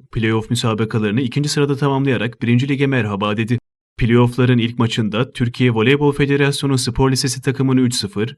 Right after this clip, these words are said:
ikinci maçında ise Göcek Spor Voleybol takımını üç birlik skorla mağlup eden Konur Alp Beyleri, bu zaferle birlikte birinci Lig biletini kazandı. Takım son maçında Yücelen Anamur Spor Kulübü ile karşılaştı.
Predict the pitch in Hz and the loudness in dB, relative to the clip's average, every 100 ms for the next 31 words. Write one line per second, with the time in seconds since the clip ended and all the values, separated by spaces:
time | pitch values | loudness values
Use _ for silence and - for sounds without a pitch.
0 | _ 101 120 110 117 117 123 120 120 107 | _ -6 -2 0 2 0 2 2 2 0
1 | 110 127 113 139 131 135 147 143 135 135 | -2 -2 0 0 -2 -2 2 4 4 2
2 | 135 135 135 127 131 131 117 120 147 139 | 2 0 0 -2 0 2 0 0 -2 -2
3 | 139 143 147 143 135 120 143 143 135 135 | -4 -4 0 2 4 4 2 2 0 0
4 | 127 131 127 104 - 98 98 107 123 _ | 0 2 2 0 -2 -2 0 -2 -4 _
5 | _ 117 107 107 120 110 110 104 104 101 | _ -4 0 0 0 0 0 0 -2 -2
6 | 135 131 127 143 147 147 143 135 127 117 | -2 0 2 2 0 -2 0 -2 -2 -4
7 | 110 101 113 110 117 - _ - 117 - | -2 -2 -2 0 -4 -6 _ -2 -2 0
8 | 104 139 - 117 117 117 123 117 110 110 | -2 -2 0 0 2 0 0 2 0 0
9 | 117 127 131 110 117 143 139 131 143 139 | 0 2 0 0 2 0 -2 0 0 2
10 | 139 131 120 101 117 107 120 113 110 135 | 0 0 0 0 -2 -2 -2 -2 -2 -2
11 | 123 | -6